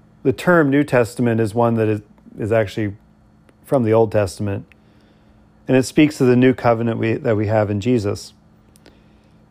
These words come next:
But their source material is always the Old Testament.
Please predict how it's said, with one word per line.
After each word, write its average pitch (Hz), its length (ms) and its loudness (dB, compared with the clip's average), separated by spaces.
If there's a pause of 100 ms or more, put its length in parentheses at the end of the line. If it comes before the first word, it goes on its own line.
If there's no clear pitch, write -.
(360)
But 147 160 2
their 185 360 4
source 220 500 0
material 143 840 2
is 131 160 -4
always 147 320 4
the 131 100 0
Old 123 200 2
Testament. 107 500 -8